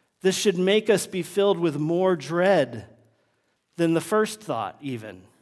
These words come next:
Or think, think of the healing of the paralytic. Do you remember this scene in Luke chapter five?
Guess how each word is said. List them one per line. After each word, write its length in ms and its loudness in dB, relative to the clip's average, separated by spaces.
Or 200 4
think, 280 2
think 200 0
of 100 6
the 60 4
healing 440 4
of 100 2
the 80 2
paralytic. 600 2
Do 80 -4
you 60 0
remember 240 0
this 200 -2
scene 260 2
in 160 0
Luke 260 0
chapter 400 -4
five? 680 0